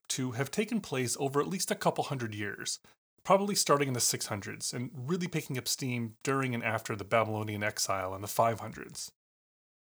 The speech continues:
But if everyone was illiterate back in the six hundreds, then it's hard to see how such a deep and complex literary tradition like the Bible could have come together that early.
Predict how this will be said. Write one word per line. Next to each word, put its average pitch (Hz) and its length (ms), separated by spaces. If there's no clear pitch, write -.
But 196 80
if 190 100
everyone 220 540
was 156 180
illiterate 135 600
back 117 240
in 120 40
the 110 60
six - 280
hundreds, - 580
then 160 200
it's 156 120
hard 202 280
to 175 60
see 143 260
how 117 120
such - 240
a 120 40
deep 131 380
and 110 140
complex - 580
literary 117 460
tradition 107 460
like 127 240
the 113 80
Bible 98 420
could 226 140
have - 100
come 139 160
together 104 400
that 92 220
early. 110 360